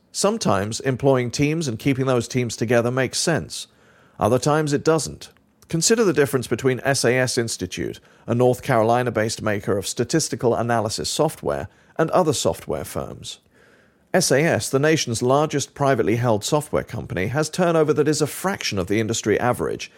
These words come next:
typically about four percent a year. As a result, it retrains its programmers as it enters new markets. S A S isn't trying to develop new browsers and move into markets where nobody has been before.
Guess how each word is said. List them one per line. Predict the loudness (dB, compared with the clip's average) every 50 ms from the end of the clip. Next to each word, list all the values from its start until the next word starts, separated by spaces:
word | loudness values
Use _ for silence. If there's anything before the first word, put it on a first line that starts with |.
| -20 _ -2
typically | 0 0 2 2 2 4 4 4
about | 4 4 2 0 0
four | 0 0 0 0 0
percent | -2 -4 -4 -4 -4 -4 -4
a | -4 -2
year. | 2 2 2 2 2 -2 -4 -10 -16 _ _ _ _ _ _ _ _ _ -20 -2 0
As | 0 2 4
a |
result, | 4 4 4 4 4 4 2 2 2 0
it | 0 2
retrains | 2 2 2 2 2 0 0 0 0 -2
its | -4 -4 0
programmers | 2 2 4 4 4 2 2 2 0 -2 -2
as | -2 0 0 2
it | 2 2
enters | 0 0 -2 -4 -4 -4
new | -4 -4 -2
markets. | -2 0 0 -2 -2 -4 -6 -10 -10 -10 -12 -14 -14 -16 _ _ _ _ _ _ _ _ _ -20 -20 -20 -6 -2
S | -2 0 4 4
A | 4 4
S | 4 4 2 2 0
isn't | 0 0 0 0
trying | 2 2 2 2
to | 0 0
develop | 0 2 4 4 4 2 2
new | 2 2 2 2
browsers | 4 2 4 4 2 2 0 0 0
and | 0 2
move | 2 2 2 2
into | 0 -2 0
markets | 2 2 2 2 0 -4 -2 -2
where | -2 0
nobody | 2 2 2 4 2 0
has | 0 0
been | -2 -2 -4 -4 -6
before. | -8 -10 -6 -4 -2 -2 0 -2 -2 -4 -6